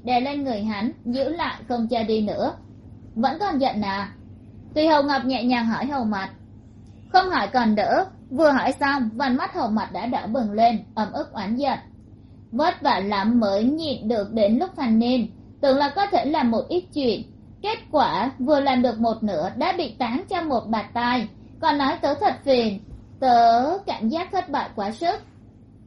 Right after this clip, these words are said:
Mỗi lần nhìn thấy bộ dạng này của Hồng Mạch là Tùy Hồng Ngọc không thể không mềm lòng, chỉ có thể áy náy,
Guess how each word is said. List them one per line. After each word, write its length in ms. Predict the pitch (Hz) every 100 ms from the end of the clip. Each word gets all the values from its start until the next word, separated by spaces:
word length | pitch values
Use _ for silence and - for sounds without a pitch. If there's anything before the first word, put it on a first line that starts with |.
| - - - - - - -
Mỗi 160 | 269 359
lần 160 | 403
nhìn 180 | 370 294
thấy 140 | 269 277
bộ 80 | 330 262
dạng 180 | 240 254
này 160 | 240 226
của 140 | 220
Hồng 260 | 330 254 233
Mạch 240 | 226 226
là 200 | 254 262
Tùy 220 | 262 262 254
Hồng 220 | 240 240
Ngọc 140 | 233 226
không 180 | 349
thể 160 | - -
không 260 | 349 330 302
mềm 200 | 247 214
lòng, 300 | 202 202 170 -
chỉ 160 | 240 190
có 120 | 311
thể 140 | 339 -
áy 280 | - 208
náy, 440 | 233 220 190 247